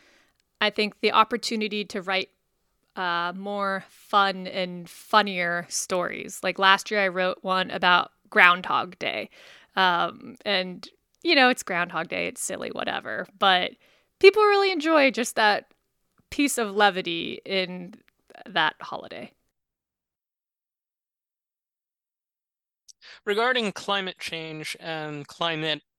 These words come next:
Speaker 2: and weather as a subject, a fair number of people are now writing about it. A fair number of people are now talking about it, certainly. Uh, what are reporters getting right and getting wrong at this moment in time?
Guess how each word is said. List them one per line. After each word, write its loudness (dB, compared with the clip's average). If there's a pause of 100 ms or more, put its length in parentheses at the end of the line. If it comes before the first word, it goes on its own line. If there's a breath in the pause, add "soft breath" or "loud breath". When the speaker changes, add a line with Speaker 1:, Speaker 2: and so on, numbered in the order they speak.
(180)
Speaker 2:
and -10
weather -6 (160)
as -4
a -8
subject, -6
a 0
fair -8
number -4
of -8
people -12
are -10
now -6
writing -8
about -4
it. -8
A -10
fair -6
number -6
of -8
people -8
are -4
now -2
talking -6
about -8
it, -18
certainly. -12 (400 loud breath)
Uh, -4
what -4
are 0
reporters -4
getting -6
right -4
and -12
getting -8
wrong -8
at -10 (140)
this -4
moment -12
in -10
time? -10